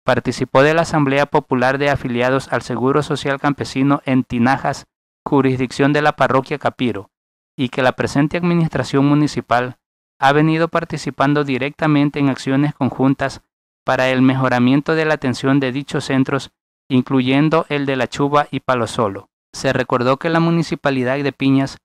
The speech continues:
durante la presente administración, donó un terreno de mil quinientos metros para que se construya el dispensario del Seguro Campesino en La Chuba, así como también ayudó con materiales para la readecuación del dispensario de Curitejo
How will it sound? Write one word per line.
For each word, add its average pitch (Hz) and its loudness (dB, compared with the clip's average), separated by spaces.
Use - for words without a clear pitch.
durante 127 0
la 127 0
presente 139 -2
administración, 139 0
donó 127 4
un 160 4
terreno 151 2
de 143 0
mil 143 2
quinientos 143 0
metros 139 0
para 139 -2
que 135 -8
se 139 -8
construya 135 -2
el 143 -6
dispensario 135 -2
del 143 -2
Seguro 135 -2
Campesino 131 0
en 131 0
La 113 -4
Chuba, 127 -4
así 131 -4
como 165 0
también 135 0
ayudó 127 0
con 165 0
materiales 143 -2
para 139 0
la 131 2
readecuación 127 -2
del 151 -2
dispensario 139 -4
de 143 -4
Curitejo 127 -8